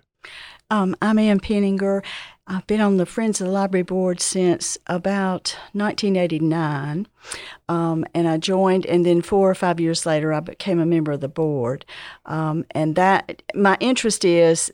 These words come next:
the library and to support the library, because that's basically what we're all about, and that's my goal and my joy and my love is library and learning.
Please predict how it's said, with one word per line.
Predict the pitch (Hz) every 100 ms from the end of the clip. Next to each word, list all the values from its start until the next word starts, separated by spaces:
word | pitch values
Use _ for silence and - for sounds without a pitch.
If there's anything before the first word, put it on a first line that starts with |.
| -
the | 170
library | 175 175 165 151 147 143 143 -
and | 156 147 147
to | 156
support | - 165 160 147
the | 135
library, | 143 120 123 113 90 - - - -
because | - 170 156
that's | 170 -
basically | - 165 170 160 160
what | 151 143 -
we're | 147 147 -
all | 156 160
about, | 160 156 151 143 139
and | 135 156
that's | 156 - - _ - - - 147
my | 196 190
goal | 180 180 165 165
and | 139 165
my | 165
joy | 160 170 151 151
and | 147
my | 156
love | 151 156 151 156 - - - - -
is | - 170 175
library | 170 165 160 156 143
and | 151
learning. | 147 147 139 - -